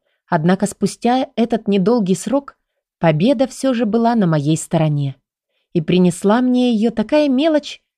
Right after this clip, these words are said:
как озвучивание своего положения. «Шельер Джингоф», вкратчиво заговорила я, «когда-то вас посетила одна королева,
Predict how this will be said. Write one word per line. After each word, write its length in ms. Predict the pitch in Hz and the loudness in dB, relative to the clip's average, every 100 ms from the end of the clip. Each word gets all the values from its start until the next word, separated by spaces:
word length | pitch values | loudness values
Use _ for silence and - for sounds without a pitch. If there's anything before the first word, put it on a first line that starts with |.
| _ _ | _ _
как 180 | 277 - | -4 0
озвучивание 760 | 269 226 339 - 269 302 285 277 | 0 0 -2 -2 -2 0 2 0
своего 380 | - 220 202 | 0 2 2
положения. 840 | 214 214 208 190 208 180 147 139 135 _ _ _ _ _ _ _ | 0 2 2 2 2 2 0 -4 -6 _ _ _ _ _ _ _
«Шельер 640 | - 233 233 226 285 285 | -10 -4 -2 0 2 0
Джингоф», 720 | 185 214 214 185 185 160 - _ _ _ _ | 0 -2 0 2 0 0 -14 _ _ _ _
вкратчиво 600 | - 175 170 - 160 160 | -6 -2 -2 -2 -4 -2
заговорила 500 | 160 160 165 160 156 | 0 0 0 0 -2
я, 300 | 156 156 - _ _ _ _ _ | -2 -4 -6 _ _ _ _ _
«когда-то 680 | - 233 226 349 359 165 156 _ | -4 0 2 2 2 -2 -4 _
вас 240 | 190 220 | -2 -2
посетила 640 | - 220 220 190 240 240 214 | -2 -2 -2 -2 0 4 4
одна 340 | 170 185 202 | 4 2 2
королева, 640 | - 190 170 170 147 147 | 2 0 2 0 0 -4